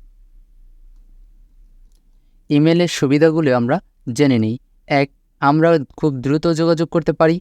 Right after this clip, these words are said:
দুই, একই সঙ্গে একাধিক ব্যক্তিকে একই মেল পাঠাতে পারি। কয়েকটি সুবিধা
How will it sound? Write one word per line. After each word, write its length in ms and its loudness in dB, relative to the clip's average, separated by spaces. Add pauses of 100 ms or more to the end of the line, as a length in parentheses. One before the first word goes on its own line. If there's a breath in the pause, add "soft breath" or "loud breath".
(320)
দুই, 260 0 (300)
একই 260 -2
সঙ্গে 400 0
একাধিক 480 -2
ব্যক্তিকে 520 -2 (100)
একই 340 -2
মেল 240 2
পাঠাতে 420 -2
পারি। 320 -2 (220)
কয়েকটি 320 -4
সুবিধা 440 -2